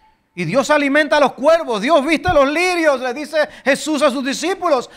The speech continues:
Si Dios viste así la hierba del campo que hoy es y mañana es echada al horno, ¿cuánto más hará por vosotros,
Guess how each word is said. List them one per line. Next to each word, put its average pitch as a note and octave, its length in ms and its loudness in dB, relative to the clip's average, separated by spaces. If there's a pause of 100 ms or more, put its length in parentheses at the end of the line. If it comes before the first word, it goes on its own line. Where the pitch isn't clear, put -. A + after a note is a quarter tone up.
(100)
Si D#4 260 0
Dios E4+ 400 2
viste E4+ 280 0
así D4+ 240 0
la C#4 120 4
hierba C#4+ 300 2
del B3 140 0
campo A#3+ 380 0
que A#3+ 120 0
hoy C4 240 2
es B3+ 160 0
y A#3+ 80 -8
mañana A3+ 560 -4 (200)
es B3 180 0
echada A#3+ 400 2
al G#3 120 0
horno, F#3 380 -2 (260)
¿cuánto F#4 540 0
más F4+ 260 2
hará F4 200 4
por F4 180 -2
vosotros, F4 560 -2